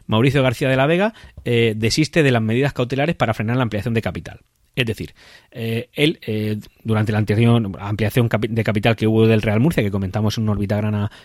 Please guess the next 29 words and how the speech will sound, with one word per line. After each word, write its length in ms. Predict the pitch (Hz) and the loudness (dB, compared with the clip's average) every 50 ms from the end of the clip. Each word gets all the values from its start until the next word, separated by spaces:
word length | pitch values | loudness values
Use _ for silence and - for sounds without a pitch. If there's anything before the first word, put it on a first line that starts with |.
| - - | -16 -10
eh, 180 | - 95 98 92 | -6 -4 -4 -4
de 80 | 95 104 | -2 -2
manera 460 | 107 104 104 104 104 107 104 92 110 | -2 0 0 0 0 -2 -2 -2 -4
extensa, 540 | 104 - - - 143 151 135 - 151 190 - - - - - _ - | -6 -4 0 0 2 2 4 2 0 0 -2 -10 -20 -20 -20 _ -16
eh, 160 | - - 101 101 | -14 -12 -10 -8
en 120 | 101 101 | -8 -6
la 100 | 101 98 | -6 -6
que 140 | 92 95 90 | -6 -6 -8
todo 240 | 78 - 107 104 101 | -6 -4 -4 -4 -2
el 60 | 98 | -2
mundo, 460 | 107 117 117 113 107 98 92 90 90 92 | -2 -2 0 0 -2 -2 -4 -6 -8 -8
mucha 260 | 98 104 101 - 98 | -6 -6 -6 -6 -6
gente, 280 | - - 147 131 107 117 | -2 -2 -2 0 0 -2
<laughs> 20 | |
pasamos 400 | 95 98 - - 113 104 107 104 | -4 -2 -2 0 0 0 0 0
a 80 | 110 101 | 0 0
ser 120 | - 113 107 | 0 0 -2
accionistas 420 | 107 - - 107 110 - - 104 | -2 -2 -2 -4 -2 -2 -2 -2
del 120 | 104 104 92 | -2 -2 -2
Real 240 | 101 104 101 104 | -2 -2 -2 -2
Murcia, 300 | 110 127 139 139 156 185 | -2 -2 -2 -2 -2 -4
muchos 460 | 170 104 101 110 - - 95 87 - - | -2 -2 -2 -4 -4 -4 -6 -6 -6 -10
accionistas 440 | 117 104 - 101 101 98 - 104 95 | -14 -12 -8 -6 -6 -6 -6 -6 -6
miro-, 260 | 98 98 98 101 107 | -4 -4 -4 -6 -6
minoritarios, 640 | 110 113 107 104 104 101 104 110 143 139 139 165 185 - - - - - | -6 -6 -4 -4 -4 -4 -2 -2 0 0 0 -2 -6 -8 -16 -20 -14 -6
él, 220 | - 120 123 147 - - - - | -2 -2 -2 -2 -4 -10 -10 -6
eh, 120 | 95 101 | -4 -2
lo 120 | 98 98 | -2 0
denunció. 320 | 98 95 92 90 104 143 | -2 -2 -2 -2 -4 -6